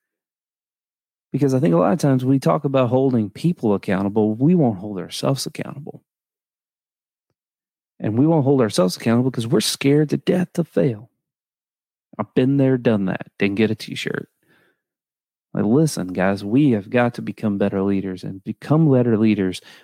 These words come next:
we have to be in the trenches and we have to do the work. If you want your team to do more video, do video with them. If you want your team to follow up with your customers, follow up with your customers.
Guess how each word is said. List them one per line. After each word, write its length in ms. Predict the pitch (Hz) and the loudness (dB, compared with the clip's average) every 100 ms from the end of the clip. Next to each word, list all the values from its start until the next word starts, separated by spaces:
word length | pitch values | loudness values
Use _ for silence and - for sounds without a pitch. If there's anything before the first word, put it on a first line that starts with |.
| _ | _
we 100 | 107 | -6
have 320 | 87 127 131 | 0 2 2
to 100 | - | -2
be 200 | 110 110 | -2 0
in 120 | 107 95 | 2 0
the 60 | |
trenches 520 | - 120 123 151 147 - _ - | -4 -2 0 0 -4 -8 _ -6
and 80 | 104 | -6
we 80 | |
have 280 | 90 110 113 | -2 -2 -2
to 100 | - | -4
do 280 | 113 113 110 | -2 0 0
the 140 | 104 92 | 0 -2
work. 560 | 92 92 - - - _ _ _ _ _ _ _ | 0 -2 -2 -10 -20 _ _ _ _ _ _ _
If 40 | |
you 80 | 107 | -2
want 260 | 110 135 139 | 2 2 2
your 220 | 127 117 | 4 2
team 360 | - 127 131 120 | 0 2 2 2
to 60 | |
do 160 | 113 123 | 0 2
more 200 | 120 110 | 4 2
video, 560 | 120 127 156 165 165 - | 2 2 2 2 0 -2
do 160 | 117 101 | -2 0
video 400 | 110 104 113 120 | 0 2 2 2
with 240 | 110 92 | 0 -2
them. 200 | - - _ _ _ _ _ _ | -10 -20 _ _ _ _ _ _
If 80 | 101 | -6
you 100 | 101 | 0
want 240 | 113 127 127 | 2 2 0
your 100 | 113 | -2
team 320 | - 131 113 | 0 2 2
to 60 | |
follow 360 | 98 113 127 135 | 0 2 2 2
up 160 | 123 131 | 0 -2
with 200 | 123 - | -2 -4
your 80 | 107 | -4
customers, 600 | 117 120 - 190 190 - _ _ - | -4 -2 0 0 0 -4 _ _ -18
follow 480 | - 107 110 110 | -4 0 2 2
up 80 | 107 | 0
with 160 | 110 - | -2 -4
your 80 | 101 | -4
customers. 680 | 113 101 - - - - | -2 -2 -6 -18 -20 -20